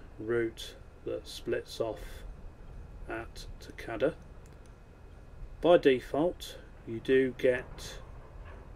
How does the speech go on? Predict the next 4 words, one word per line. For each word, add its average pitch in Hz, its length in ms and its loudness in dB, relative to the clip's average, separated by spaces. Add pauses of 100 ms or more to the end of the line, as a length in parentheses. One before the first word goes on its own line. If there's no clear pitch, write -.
(220)
seven 120 640 0 (240)
career 123 340 2
mode 117 420 0 (300)
scenarios. 117 800 0